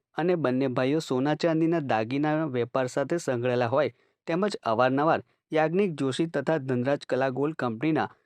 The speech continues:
સોના ચાંદીના દાગીના વેચવા માટે ગુજરાતના અલગ અલગ જિલ્લાઓમાં જતા હતા, જેથી આ ત્રણેય ઈસમોએ પોતાની આર્થિક જરૂરિયાત સંતોષવા સોનાના દાગીના તેમજ રોકડ રૂપિયા ઓળવી જેવા કાવતરું ઘડ્યું હોવાની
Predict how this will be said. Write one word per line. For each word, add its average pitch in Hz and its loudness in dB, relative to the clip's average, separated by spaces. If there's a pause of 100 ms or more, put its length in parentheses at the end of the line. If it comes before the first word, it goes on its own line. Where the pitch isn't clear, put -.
(140)
સોના 185 2
ચાંદીના 180 0
દાગીના 139 0
વેચવા 131 -2
માટે 139 -2
ગુજરાતના 131 -2
અલગ 123 0
અલગ 131 -2
જિલ્લાઓમાં 139 -2
જતા 120 0
હતા, 113 2 (400)
જેથી 175 2
આ 156 6
ત્રણેય 170 2
ઈસમોએ 151 0
પોતાની 147 0
આર્થિક - 0
જરૂરિયાત 143 0
સંતોષવા 139 0
સોનાના 135 0
દાગીના 127 -2
તેમજ 139 0 (260)
રોકડ 170 2
રૂપિયા 156 0
ઓળવી 139 0
જેવા 147 2
કાવતરું 131 0
ઘડ્યું 131 0
હોવાની 135 2